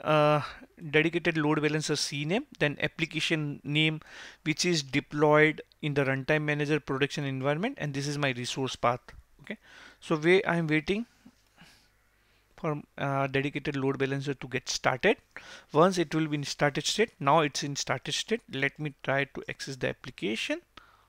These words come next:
I will send. See, now I am getting the successful response. Previously, I am not able to access that application deployed on port eight zero nine one.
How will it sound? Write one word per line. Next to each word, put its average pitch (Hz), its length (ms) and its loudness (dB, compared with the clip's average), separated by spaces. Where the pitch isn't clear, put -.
I 135 120 -8
will 135 120 -6
send. 185 400 -4
See, - 160 0
now 165 200 2
I 196 120 4
am 175 100 2
getting 147 260 0
the 190 100 0
successful - 500 -2
response. 180 460 -2
Previously, 190 500 4
I 190 60 8
am 160 120 2
not 175 280 2
able 165 160 2
to 156 120 4
access 151 280 0
that 151 160 4
application 156 480 -4
deployed 147 360 0
on 151 120 0
port 156 260 -2
eight 135 220 -2
zero 131 160 -2
nine 135 240 -4
one. 220 120 -4